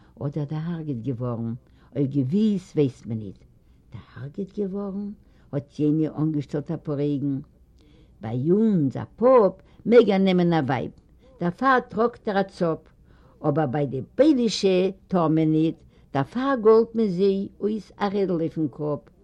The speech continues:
אבער אז מען טאר נישט, אויפענער הייט, טוט מען באהאלטענער הייט. איינמאל האט דער מילנער געהאט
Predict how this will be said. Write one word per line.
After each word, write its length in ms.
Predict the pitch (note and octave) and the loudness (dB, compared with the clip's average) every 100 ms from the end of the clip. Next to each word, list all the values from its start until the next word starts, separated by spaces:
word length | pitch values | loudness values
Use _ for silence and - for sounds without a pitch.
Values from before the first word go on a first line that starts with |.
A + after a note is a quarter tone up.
| _ - - - _ | _ -20 -20 -20 _
אבער 300 | A#2+ - A#2+ C#3+ | -6 -4 -2 -2
אז 100 | D3+ | -2
מען 160 | E3+ | -2
טאר 300 | E3+ A3 B3 | 0 4 4
נישט, 320 | G3 E3+ F3 | 4 0 0
אויפענער 420 | A#3+ B3+ C#4 B3+ G#3 | 0 0 0 0 2
הייט, 420 | F#3+ F3+ E3+ - - - _ _ - | 2 2 0 -4 -18 -20 _ _ -6
טוט 140 | C4+ - | -4 -4
מען 220 | A#3+ B3+ A3+ | -4 -2 0
באהאלטענער 640 | A3 G#3+ A3 G#3+ G3 F3+ | 2 2 0 -2 -2 0
הייט. 380 | E3+ D#3 D#3 - _ _ _ _ _ _ - | 0 0 -2 -8 _ _ _ _ _ _ 2
איינמאל 720 | G3 A#3 A3 F#3+ F3+ A3 G#3 | 6 6 6 4 2 2 2
האט 80 | D#3 | 2
דער 140 | D#3+ | 2
מילנער 380 | C#3 D#3 F3+ E3 | 4 2 2 -2
געהאט 480 | C3 C3 - E3+ | -4 -8 -8 -8